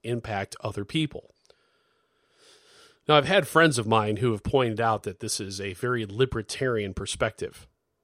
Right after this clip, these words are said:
and that I'm probably more libertarian than I am conservative, which may have a hint of truth to it. But I want to give you a little bit of additional context to understand some of the separation of these different groups on the side of the individualists.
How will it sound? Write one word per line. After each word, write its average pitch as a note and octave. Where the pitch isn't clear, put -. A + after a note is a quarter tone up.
and A#2
that G2+
I'm G2+
probably B2
more A#2
libertarian A2
than G#2+
I G#2+
am G2+
conservative, G2
which -
may D#3
have C#3
a G#2+
hint A2
of F#2
truth E3
to F2
it. -
But A#2
I A#2+
want C#3
to C#3+
give B2
you A2+
a C3+
little D3+
bit C#3
of A#2
additional A2+
context B2+
to -
understand G#2+
some C3+
of A#2
the A2
separation A#2
of G2+
these G#2
different G#2+
groups G#2+
on B2
the G#2
side A2
of F#2+
the G2
individualists. F#2+